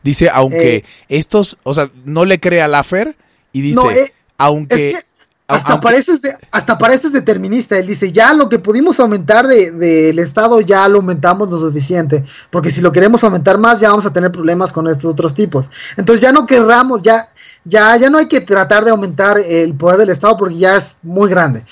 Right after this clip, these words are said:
Speaker 2: Entonces lo que hay que te-, intentar es que el Estado controle más a partir de lo que ya tiene".
Speaker 1: Ok, un Estado más eficiente.
Speaker 2: Exactamente, eso es lo
Speaker 1: Hombre,
Speaker 2: que quiere
Speaker 1: hombre,
Speaker 2: decir.
Speaker 1: o-, Obama debería darle, dar, darle algún premio o algo.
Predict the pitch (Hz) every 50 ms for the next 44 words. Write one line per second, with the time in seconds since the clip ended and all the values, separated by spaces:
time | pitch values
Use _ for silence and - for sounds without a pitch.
0 | - _ _ - 220 208 233 190 220 226 226 269 311 - 247 202 196 185 165 185
1 | 180 147 202 208 233 240 233 - 233 196 180 143 139 208 233 247 233 220 180 143
2 | - 196 214 220 208 196 202 220 247 254 254 277 190 208 185 147 214 226 240 226
3 | 196 156 185 185 196 196 190 196 180 175 151 139 113 - _ _ _ _ _ _
4 | - _ _ _ _ _ - 107 110 107 123 117 107 123 131 135 127 - 139 127
5 | 123 120 120 120 107 - 117 92 95 82 - - 82 80 82 _ - - _ _
6 | _ _ _ _ _ _ _ _ 202 160 - 240 220 214 - 208 180 165 160 147
7 | 143 156 160 175 139 233 233 127 113 113 123 135 - 127 120 117 104 110 123 -
8 | - 127 131 131 135 139 143 147 151 131 117 117 117 110 104 101 104 107 110 110
9 | 104 104 104 107 110 104 92 98 101 98 98 92 92 104 104 101 104 101 95 95
10 | 104 104 104 98 92 90 90 85 80 82 82 80 78 73